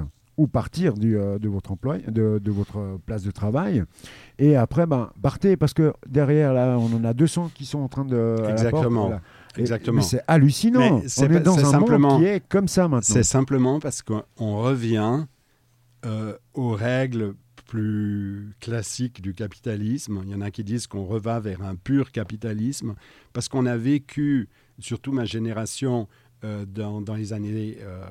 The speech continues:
Speaker 2: septante, euh, soixante, septante, on a vécu, euh, quand j'étais, quand j'ai ouvert les yeux sur, sur, sur la réalité sociale, on vivait dans un monde où il y avait des conquêtes qui avaient été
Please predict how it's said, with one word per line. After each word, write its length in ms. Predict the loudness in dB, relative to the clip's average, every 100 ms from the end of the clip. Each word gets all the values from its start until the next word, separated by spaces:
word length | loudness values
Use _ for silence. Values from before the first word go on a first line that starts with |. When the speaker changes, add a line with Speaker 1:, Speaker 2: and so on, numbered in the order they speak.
| -18 -20 -18
Speaker 2:
septante, 840 | -12 -10 -10 -8 -6 -4 -4 -6 -8
euh, 320 | -8 -8 -10 -14 _
soixante, 540 | _ -12 -10 -8 -6 -6
septante, 520 | -10 -12 -10 -10 -8
on 120 | -10
a 80 | -8
vécu, 720 | -8 -8 -10 -6 -4 -2 -4 -10 -20 _
euh, 220 | -18 -16 -16
quand 140 | -10 -8
j'étais, 600 | -8 -10 -8 -8 -8 -10 -12 -14 -16 -18 -20 -20 -18
quand 80 | -16
j'ai 120 | -12
ouvert 260 | -8 -4 -2
les 260 | -2 -4 -2
yeux 140 | -4
sur, 400 | -4 -10 -12 -12
sur, 260 | -14 -14 -14
sur 160 | -14
la 120 | -12 -10
réalité 400 | -10 -10 -8 -10
sociale, 500 | -8 -8 -6 -4 -6 -10 _ -14
on 140 | -8
vivait 460 | -6 -4 -2 -4 -4
dans 300 | -6 -6 -6
un 100 | -6
monde 360 | -4 -4 -4
où 60 | -6
il 80 | -8
y 80 | -8
avait 160 | -8
des 160 | -6 -8 -2
conquêtes 600 | 0 2 0 -2 -4 -8
qui 100 | -10
avaient 180 | -8 -6
été 300 | -8 -8 -10